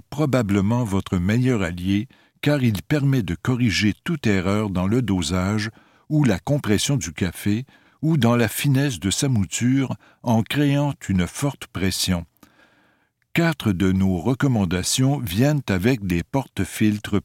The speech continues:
pressurisés. La rapidité et le système de chauffe. Le temps moyen pour faire couler deux cafés consécutifs varie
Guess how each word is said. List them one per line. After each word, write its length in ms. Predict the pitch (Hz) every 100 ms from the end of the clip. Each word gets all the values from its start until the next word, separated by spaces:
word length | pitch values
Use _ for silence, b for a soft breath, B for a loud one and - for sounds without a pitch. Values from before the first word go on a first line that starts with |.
| -
pressurisés. 800 | - 147 - 104 92 73 82 76 _ _ _ _ _ _ _ _ _ _ _ _ _ _
La 240 | 92 90 95
rapidité 920 | 143 - 143 101 104 - 127 147 -
et 140 | - 80
le 120 | 80
système 540 | - - - 147 147
de 120 | 95
chauffe. 600 | 85 - 98 80 76 - - _ _ _ _ _ _ _ _
Le 200 | 101 107
temps 260 | 107 - 160
moyen 520 | 135 104 131 117 143 147
pour 180 | 76 -
faire 280 | 107 98
couler 320 | - 139 107 85
deux 220 | 80 143
cafés 400 | - 101 - 117
consécutifs 800 | - 131 123 - 76 - 113 -
varie 480 | 113 82 139 120